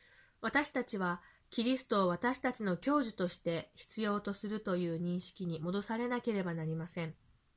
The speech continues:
私たちはまた人を助けて、どのようにキリストを享受するかを知らせなければなりません。また、そらされた信者たちを連れ戻し、彼らが単純になって、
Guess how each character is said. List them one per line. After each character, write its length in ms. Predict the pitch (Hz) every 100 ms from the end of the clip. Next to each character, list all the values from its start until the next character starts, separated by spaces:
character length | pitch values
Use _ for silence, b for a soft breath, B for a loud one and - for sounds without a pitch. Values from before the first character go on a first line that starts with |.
| _ b b b b _
私 280 | 202 202 208
た 180 | - 196
ち 140 | -
は 100 | 170
ま 100 | 165
た 200 | 175 165
人 280 | 160 - 262
を 60 | 254
助 300 | 247 - 240
け 60 | -
て、 200 | 170 170 B B B
ど 100 | 262
の 100 | 302
よ 140 | 294 254
う 40 |
に 120 | 196
キ 140 | - 202
リ 100 | 214
ス 80 |
ト 180 | - 190
を 60 | 175
享 240 | - 233
受 100 | 196
す 160 | 185 190
る 100 | 202
か 160 | 185
を 60 | 147
知 140 | -
ら 100 | 220
せ 120 | 226 262
な 120 | 277
け 120 | 277
れ 80 | 233
ば 120 | 180
な 100 | 160
り 100 | 165
ま 120 | 170
せ 180 | - 165
ん。 100 | - _ _ _ _ _ _ _
ま 100 | 196
た、 320 | 185 185 190 b b b
そ 120 | - 233
ら 120 | 233
さ 160 | 294
れ 80 | 269
た 140 | 240 185
信 240 | 233 220
者 120 | 196
た 160 | - 185
ち 180 | - 165
を 180 | 156 -
連 100 | 196
れ 60 | 202
戻 220 | 196 208
し、 320 | 208 170 165 b b b b -
彼 220 | - 320
ら 140 | 190
が 140 | 175 160
単 320 | 196 226 254
純 220 | 254 254
に 100 | 247
な 120 | 247
っ 20 | 254
て、 340 | - 165